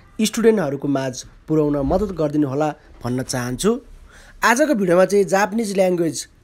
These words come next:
जापानिज ल्याङ्ग्वेज अन्तर्गत चाहिँ हिरागाना, अनि कातागाना, अनि खान्जी पढ्नुपर्छ। हिरागाना, कातागाना, खान्जी। हिरागानामा चाहिँ टोटल फोर्टी फाइभ प्लस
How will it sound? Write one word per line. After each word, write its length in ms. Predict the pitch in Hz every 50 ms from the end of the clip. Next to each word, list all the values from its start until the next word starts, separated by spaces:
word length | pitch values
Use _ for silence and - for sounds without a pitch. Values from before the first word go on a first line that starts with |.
| - 139
जापानिज 460 | 131 185 196 220 202 254 240 214 190
ल्याङ्ग्वेज 340 | 214 208 214 226 226 190 208
अन्तर्गत 400 | 185 185 175 180 165 175 170 170
चाहिँ 240 | - 185 185 180 180 - - - - - -
हिरागाना, 640 | 139 160 175 185 190 185 185 180 180 185 196 220 233 - - - - -
अनि 420 | 175 175 170 170 170 160 151 143 - - - - -
कातागाना, 640 | - 190 190 190 190 185 185 185 185 196 208 214 214 208 - - - 180
अनि 160 | 170 175 170
खान्जी 400 | 165 - - 160 156 156 147 151
पढ्नुपर्छ। 520 | - 156 151 147 143 131 147 143 135 170 220 233 226 233 - - - - -
हिरागाना, 500 | 151 165 185 208 220 226 247 247 262 262
कातागाना, 560 | 262 - 208 190 - 196 185 185 196 196 208 208
खान्जी। 500 | - 175 165 156 151 139 139 135 131 - - - -
हिरागानामा 580 | 151 160 185 233 262 269 262 262 262 254 262 254
चाहिँ 420 | - 262 269 277 269 262 262 254 - - - - -
टोटल 540 | 226 226 220 247 247 233 214 190 156 139 135 - - - - - - - - -
फोर्टी 260 | 185 202 196 220 226
फाइभ 280 | - 175 208 214 247
प्लस 680 | 247 - - 190 185 190 190 - - - - - -